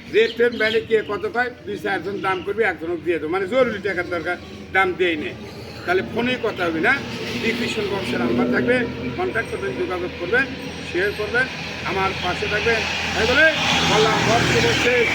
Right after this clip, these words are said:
সোনার বাংলাদেশ, ভালো থাকবেন, সুস্থ থাকবেন, নিরাপদে থাকবেন। আবুল মামার ভিডিও বেশি বেশি দেখবেন, দেখে শুনে কাছে আসে কিনবেন। আমি আবুল কাউকে জোর করে দেই না,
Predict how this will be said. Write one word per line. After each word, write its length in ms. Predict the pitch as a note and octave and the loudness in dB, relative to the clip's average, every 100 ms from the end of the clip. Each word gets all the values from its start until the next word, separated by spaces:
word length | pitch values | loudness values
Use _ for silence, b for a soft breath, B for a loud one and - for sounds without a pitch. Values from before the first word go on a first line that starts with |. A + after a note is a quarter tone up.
| - - - | 0 0 -2
সোনার 300 | - A3 G#4+ G4+ | -2 0 0 0
বাংলাদেশ, 520 | G4+ G4+ G4+ G4 G4+ F4 F4 - - - | 0 0 0 2 2 2 -2 -2 -6 -6
ভালো 160 | E4+ G3+ | -4 -2
থাকবেন, 300 | G3+ A3+ A3 - - - - | 0 2 2 0 -10 -10 -4
সুস্থ 260 | C4+ - G#3 F3+ | -4 -4 -6 -6
থাকবেন, 320 | F#3+ G3+ G3 - - - - | -4 -2 -2 -2 -10 -12 -8
নিরাপদে 400 | E3 F#3 F#3+ F#3 E3 | -2 -2 -2 -6 -6
থাকবেন। 320 | F3 F#3+ F#3+ E3 - - - | -6 -2 -2 -4 -12 -14 -6
আবুল 220 | D#3+ F3+ F3+ | 0 0 2
মামার 240 | F3 F3 E3+ D#3 | 0 -2 -4 -6
ভিডিও 220 | D#3+ F3 E3 | -4 -4 -2
বেশি 180 | E3 F3 | -4 -4
বেশি 160 | F3+ F#3 F#3 | -4 -4 -6
দেখবেন, 260 | F#3+ G3+ - - - - | -2 -2 -2 -10 -16 -8
দেখে 260 | F#3 F#3+ F3+ - | -4 -2 -4 -4
শুনে 200 | G3+ C4 C#4 - - - | 0 0 0 -8 -16 -10
কাছে 220 | E3+ - E3+ | -8 -4 -4
আসে 160 | D#3+ F3 E3+ | -4 -8 -6
কিনবেন। 300 | G3+ C4+ C#4+ - - - - | 0 2 2 -2 -14 -14 -8
আমি 120 | E3+ G3+ | -2 0
আবুল 200 | F#3+ F#3+ F3 G3+ | 0 -2 -2 0
কাউকে 320 | A#3 A3+ G#3+ D3 | 0 0 -4 0
জোর 140 | G#3+ A3 | -2 -2
করে 140 | G3+ G3 F#3+ | -4 -2 -2
দেই 140 | F#3+ | -2
না, 80 | F#3+ | -2